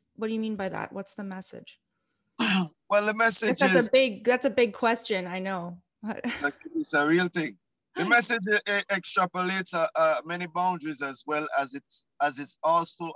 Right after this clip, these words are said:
Speaker 2: a central focus of love, which is the
Speaker 1: Mm-hmm.
Speaker 2: key thing, which brings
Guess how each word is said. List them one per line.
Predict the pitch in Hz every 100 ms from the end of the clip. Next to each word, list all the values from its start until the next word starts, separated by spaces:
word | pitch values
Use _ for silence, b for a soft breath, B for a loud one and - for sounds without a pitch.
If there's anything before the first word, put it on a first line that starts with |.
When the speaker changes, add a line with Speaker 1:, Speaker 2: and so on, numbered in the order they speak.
| 135
Speaker 2:
a |
central | - 151 151 160 147 -
focus | 165 156 147 139 - _ _ _ -
of | 127 131 -
love, | 90 127 175 147 92 _ _ _ _ _ _ -
which | 147 240
is | 151
the | 139
Speaker 1:
Mm-hmm. | - 160
Speaker 2:
key | 160
thing, | 160 135
which | 143 - -
brings | 151 147 147